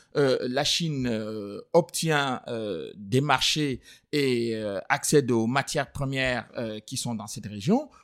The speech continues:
mieux elle se porte et c'est son objectif principal. Donc elle laisse, euh, mais, mais ce qui ne veut pas dire qu'elle est dénuée de toute, euh,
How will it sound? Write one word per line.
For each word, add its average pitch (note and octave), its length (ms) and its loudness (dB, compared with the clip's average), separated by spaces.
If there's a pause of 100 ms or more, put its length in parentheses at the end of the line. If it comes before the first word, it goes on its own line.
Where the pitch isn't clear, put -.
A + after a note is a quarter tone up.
mieux B2+ 180 2
elle C3 140 2
se - 120 -6
porte - 420 -4
et D#4 100 4
c'est - 120 -2
son B2+ 200 -2
objectif G#2+ 340 -6
principal. A2+ 580 -4 (280)
Donc A#2+ 240 -2
elle C3 160 2
laisse, F#3+ 320 2
euh, A#2+ 260 2
mais, C3 160 -2
mais C3 80 -6
ce B2+ 100 -8
qui E3+ 120 -4
ne C#3+ 80 0
veut C#3+ 100 0
pas E3 160 0
dire G#3+ 300 -2
qu'elle C#3+ 540 0
est A#2 80 2
dénuée C#3+ 800 2
de B2+ 320 -2
toute, - 560 -8
euh, B2+ 240 0